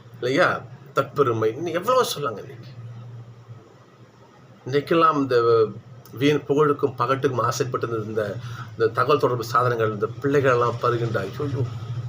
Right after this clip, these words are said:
எதற்கு? அடிமைத்தனம். எனக்கு இது, இது, இது என்று அடிக்ட் ஆகுதுன்னு சொல்லுவாங்க பாருங்க. அடிக்ட் ஆகுறது, அடிமையாகிறது. நம்ம நினைப்போம்,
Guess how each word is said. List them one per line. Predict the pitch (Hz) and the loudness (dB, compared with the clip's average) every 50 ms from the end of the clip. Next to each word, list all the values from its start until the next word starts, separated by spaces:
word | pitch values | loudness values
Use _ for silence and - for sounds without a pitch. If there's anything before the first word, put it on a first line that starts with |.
| - - - - - - - - - - - - - - - - 123 127 127 123 - - - - - 131 | -8 -8 -8 -8 -8 -10 -10 -12 -14 -12 -8 -6 -6 -4 -4 -4 -2 -2 0 0 -2 -4 -8 -8 -6 -2
எதற்கு? | 151 175 160 - - 127 - - - - - - - - | 0 0 0 0 -2 -4 -4 -4 -10 -20 -20 -16 -12 -12
அடிமைத்தனம். | 123 - - 180 185 170 147 - - 110 95 - - 110 | -12 -8 -6 -2 0 0 0 0 -2 -6 -8 -8 -8 -6
எனக்கு | 127 139 135 - - 123 | -6 -6 -8 -10 -14 -18
இது, | - - - 139 - - 127 | -18 -14 -14 -12 -12 -12 -14
இது, | 135 - - 143 123 | -14 -12 -10 -10 -10
இது | 113 113 127 131 | -8 -4 -4 -4
என்று | 139 - - - 117 | -2 -2 -4 -4 -4
அடிக்ட் | 127 131 131 196 202 160 - - | -4 -4 -2 -2 -4 -2 -2 -2
ஆகுதுன்னு | 131 117 107 107 113 113 - | -2 -2 -4 -6 -8 -10 -8
சொல்லுவாங்க | 107 101 95 87 - - | -8 -8 -8 -8 -10 -16
பாருங்க. | - - - - - - - - - - - - - - - - - - - - - - - - - - - - - | -20 -20 -20 -20 -20 -20 -20 -20 -20 -20 -20 -20 -20 -20 -20 -20 -20 -20 -20 -20 -20 -20 -20 -20 -20 -20 -14 -10 -6
அடிக்ட் | 123 127 135 131 - - | -4 -4 -4 -4 -4 -8
ஆகுறது, | 95 - - - - - - - - - - - _ - - - - - _ _ - _ _ _ - - - - - | -10 -10 -12 -18 -20 -20 -20 -20 -20 -20 -20 -20 _ -20 -20 -20 -20 -20 _ _ -20 _ _ _ -20 -20 -12 -10 -6
அடிமையாகிறது. | 147 190 180 175 151 131 117 104 101 - - - - - - - - _ _ _ - _ _ _ _ _ _ - - - _ _ - - - - - - - | -2 0 0 2 2 2 0 -2 -4 -8 -12 -16 -20 -20 -20 -20 -20 _ _ _ -20 _ _ _ _ _ _ -20 -20 -20 _ _ -20 -20 -20 -20 -20 -14 -8
நம்ம | 156 175 180 175 | -2 2 4 4
நினைப்போம், | 180 202 190 196 190 147 123 | 4 4 4 4 2 2 2